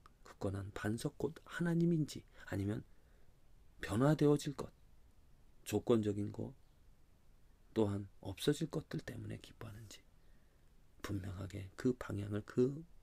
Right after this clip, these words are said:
반석을 한번 생각해 보시길 바랍니다. 이스라엘 사람들에게 하나님은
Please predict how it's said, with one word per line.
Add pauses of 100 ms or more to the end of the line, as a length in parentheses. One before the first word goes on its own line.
(420)
반석을
한번
생각해
보시길
바랍니다. (1700)
이스라엘
사람들에게
하나님은